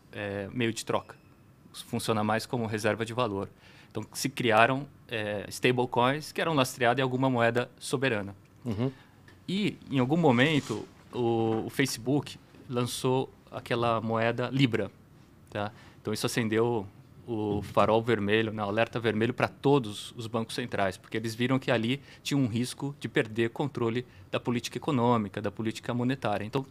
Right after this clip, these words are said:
Speaker 1: todos os bancos centrais começaram a desenvolver projetos, né, mais de noventa por cento hoje no mundo, pra fazer C B D Cs.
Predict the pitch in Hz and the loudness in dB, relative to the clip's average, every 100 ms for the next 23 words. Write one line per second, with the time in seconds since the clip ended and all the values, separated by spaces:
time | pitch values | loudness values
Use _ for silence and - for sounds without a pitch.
0 | - 180 190 170 143 131 127 131 117 123 | 2 2 4 0 0 0 0 -4 -2 0
1 | 139 - - - - - 131 - 131 139 | -2 -6 -20 -20 -8 0 2 4 4 4
2 | 135 147 143 151 120 120 - 165 120 117 | 0 -2 2 2 2 -2 -4 -2 0 0
3 | - - 120 123 117 123 117 127 127 - | -2 -10 -6 -2 -2 0 0 0 -2 -8
4 | - 120 110 110 110 104 113 113 135 - | -4 -4 -2 -4 -4 -4 -4 -4 -6 -8
5 | - - - - - 127 - 117 107 113 | -20 -20 -20 -2 2 2 2 -2 -2 -2
6 | 117 - - 117 120 120 - 98 - | -2 -4 -4 -2 -4 -4 -6 -8 -8